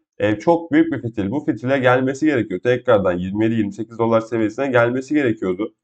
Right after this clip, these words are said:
On üç dolardayken Ape Coin'in videosunu çekmiştim. Tam olarak on üç dolardayken arkadaşlar. Kartlar kısmına koyarım zaten. Onu da izlemenizi tavsiye ederim. On üç dolardan,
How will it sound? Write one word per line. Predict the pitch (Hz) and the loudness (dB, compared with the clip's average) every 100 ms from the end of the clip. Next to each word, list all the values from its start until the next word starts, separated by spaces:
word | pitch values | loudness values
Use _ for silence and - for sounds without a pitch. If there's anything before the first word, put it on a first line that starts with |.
| _ _ | _ _
On | 127 165 | 0 2
üç | 165 | 2
dolardayken | 165 165 156 151 170 165 156 156 _ _ - | 4 6 4 4 2 4 0 -2 _ _ -2
Ape | 139 170 165 | 0 2 2
Coin'in | 151 165 156 | 4 4 4
videosunu | 147 151 165 165 | 2 2 2 2
çekmiştim. | 147 123 98 - 90 _ - | 0 -2 -8 -8 -10 _ -4
Tam | 147 | 0
olarak | 123 127 135 | 4 2 2
on | 131 | -2
üç | 135 135 | -4 0
dolardayken | 127 127 131 131 107 | 4 6 4 2 2
arkadaşlar. | 87 92 113 - - 85 | 0 0 0 0 -4 -8
Kartlar | - 113 - 127 123 | 0 0 2 -2 -2
kısmına | 120 - 131 127 | -8 -8 -6 -4
koyarım | 135 135 135 | -2 -2 -2
zaten. | 104 90 - 131 - | 0 0 0 -4 -2
Onu | 117 123 | 0 0
da | 101 | 0
izlemenizi | 98 110 107 104 98 | 0 -2 -2 -4 -2
tavsiye | 95 90 - 143 | -2 -2 -2 -2
ederim. | 135 131 139 - _ _ _ | 0 0 -2 -8 _ _ _
On | - 165 | 0 0
üç | 160 - | 0 0
dolardan, | 147 135 123 143 156 | 2 4 4 2 0